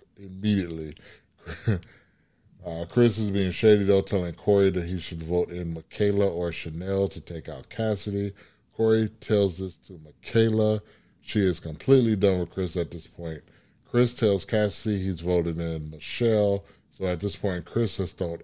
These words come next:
every single Survivor girl under the bus, even though they're supposed to be an alliance. Uh, apparently,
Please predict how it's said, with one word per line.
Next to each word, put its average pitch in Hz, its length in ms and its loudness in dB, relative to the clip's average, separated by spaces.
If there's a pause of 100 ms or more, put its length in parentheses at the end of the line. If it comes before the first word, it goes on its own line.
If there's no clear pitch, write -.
every 127 280 2
single 104 320 -2
Survivor 90 440 -2
girl 82 260 -6
under 117 220 0
the 95 100 0
bus, 82 360 -6
even 95 320 -6
though 90 220 -4
they're 82 240 -8
supposed - 400 -2
to 92 40 -10
be 82 200 -4
an 76 100 -8
alliance. - 640 -18 (1120)
Uh, - 280 -20 (580)
apparently, 85 480 0